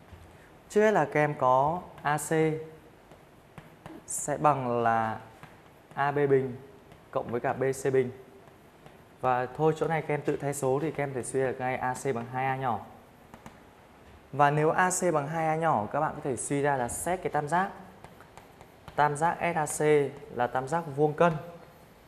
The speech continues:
Bởi vì nó là tam giác vuông mà lại có thêm góc bốn mươi lăm. Như vậy nếu vuông cân thì các em sẽ có là cạnh S A sẽ bằng,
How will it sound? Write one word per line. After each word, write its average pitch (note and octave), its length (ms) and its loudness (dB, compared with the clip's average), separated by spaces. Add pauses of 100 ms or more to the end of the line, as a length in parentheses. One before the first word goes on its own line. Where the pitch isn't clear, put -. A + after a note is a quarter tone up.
(340)
Bởi B2 120 4
vì C3 140 2
nó C3 100 0
là E3 120 0
tam D#3 140 -2
giác F3 80 2 (100)
vuông E3+ 300 8
mà C3 60 -4
lại C3 120 -6
có C3 120 -6
thêm D#3 140 2
góc E3+ 140 0 (140)
bốn C#3 60 0
mươi B2+ 100 0
lăm. E3+ 240 4 (420)
Như D#3 100 -4
vậy E3+ 180 0
nếu C#3+ 220 2
vuông E3+ 200 0
cân E3+ 280 0
thì C3+ 80 -4
các C#3 120 -6
em C#3+ 100 -6
sẽ C#3+ 180 -8
có B2+ 240 2
là D#3 220 -2
cạnh C3+ 120 -6 (180)
S D#3+ 40 -4
A D3+ 280 0 (640)
sẽ - 320 -8
bằng, C#3+ 300 2